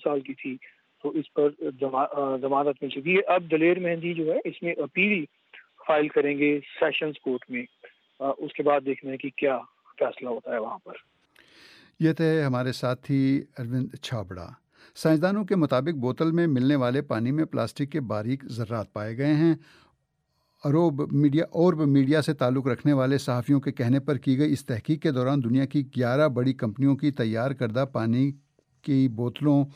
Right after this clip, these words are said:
Speaker 2: کے ڈھائی سو نو-، بوتلوں کا تجزیہ کیا گیا اور کچھ بوتلوں میں یہ ذرات پائے گئے۔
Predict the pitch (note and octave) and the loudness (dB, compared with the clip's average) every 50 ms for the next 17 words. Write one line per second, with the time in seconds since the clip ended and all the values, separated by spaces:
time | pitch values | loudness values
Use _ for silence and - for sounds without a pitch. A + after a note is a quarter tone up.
0 | - - - - - _ - - _ _ _ _ - D3 C3+ A#2 A#2+ C#3 D#3 - | -16 -20 -20 -20 -20 _ -20 -20 _ _ _ _ -2 0 0 2 2 2 2 2
1 | - D#3 D#3 D#3 D#3 D#3+ - - - C#3 C3+ C3+ C3+ - _ _ - - B2+ A2+ | 2 2 4 4 2 2 0 -2 -2 -2 -2 -2 -2 -6 _ _ -10 -8 -8 -6
2 | G#2+ B2+ C3 - D#3 E3 D#3 F3 D3+ - - C#3 A2+ A2+ C#3 E3+ F3 C3+ D3 C3+ | -4 -4 0 4 4 4 4 4 0 0 0 -2 0 2 2 2 2 4 4 2
3 | B2+ A2+ A2 C3+ D#3 E3 D#3 - - E3+ C#3+ D3 C3+ C3 B2+ - B2 B2 B2 C#3 | 2 2 2 2 2 2 0 0 0 -2 -2 0 -2 -4 -2 0 0 0 2 4
4 | C#3+ D3 C#3 B2+ B2 G#2 A#2 A2+ G#2 A2+ A#2+ C3 C3 C3 - C#3 B2+ C3 C#3 - | 4 4 4 2 2 0 0 0 0 2 0 0 -2 -2 -2 0 0 0 0 -4
5 | - - - B2 A2+ A2 G#2 G2 - A2 A2 A2 | -8 -4 -4 -2 -2 -2 -4 -4 -6 -6 -6 -6